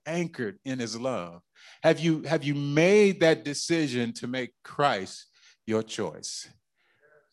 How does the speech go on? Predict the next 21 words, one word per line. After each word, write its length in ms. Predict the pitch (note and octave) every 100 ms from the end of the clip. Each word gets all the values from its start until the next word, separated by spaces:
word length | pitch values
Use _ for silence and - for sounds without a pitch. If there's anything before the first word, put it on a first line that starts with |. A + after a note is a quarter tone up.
| -
Have 260 | D3 C#3+ D3
you 80 |
made 480 | D#3 D#3+ G3+ G#3+ F#3
Jesus 600 | C3+ E3+ G3 E3 D3+ C3+
your 120 | C3+ C3+
choice, 680 | - - F3+ C3 G2 - -
saints? 720 | - A2 A#2 A#2+ A#2+ - - _ _ _ _ _ _ -
Have 160 | D3+
you 80 | C3+
made 580 | C#3+ D3+ F3+ F#3+ F#3 D3
Jesus 520 | D3 E3+ E3 C#3+ -
your 100 | B2
choice? 760 | - - C3+ F#2+ F#2 - - _ _ _ _ - -
Or, 120 | C3+
or 160 | C3+ C#3
have 240 | E3 D#3
you 80 | E3+
been 220 | E3+ D#3+
distracted 920 | D3+ - - E3+ F3 E3+ C#3 A2 F#2 G2
with, 340 | G#2+ C3+ A#2+
with, 320 | A#2 B2+ A#2+